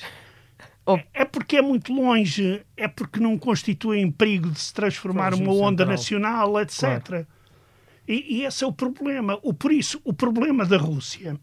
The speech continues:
Speaker 2: <clears throat> tal como aconteceu na, na, na, na, na, na União Soviética,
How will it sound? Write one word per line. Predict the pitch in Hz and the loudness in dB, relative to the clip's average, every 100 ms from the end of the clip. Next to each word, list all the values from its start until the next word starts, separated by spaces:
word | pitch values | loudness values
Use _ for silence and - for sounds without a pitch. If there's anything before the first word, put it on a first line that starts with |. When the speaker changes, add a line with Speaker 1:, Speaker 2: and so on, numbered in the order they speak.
| _ | _
Speaker 2:
<clears throat> | 226 165 - - _ _ _ _ _ _ _ - - - - _ | 0 0 -2 -6 _ _ _ _ _ _ _ -20 -20 -20 -20 _
tal | 247 202 180 | 6 6 2
como | - 220 190 180 | 0 2 4 2
aconteceu | 147 196 156 - 175 | 2 -2 0 2 2
na, | 175 170 165 | 4 2 2
na, | 151 156 160 147 | 2 2 0 -2
na, | 147 147 139 | -2 -4 -6
na, | 139 139 139 | -6 -6 -8
na, | 139 147 147 135 - - _ - - _ - | -8 -6 -6 -8 -14 -20 _ -20 -20 _ -2
na | 185 208 | 0 2
União | 190 190 185 | 4 4 2
Soviética, | - 175 165 156 143 - 147 185 175 | 0 0 0 0 -4 -10 -12 -6 -6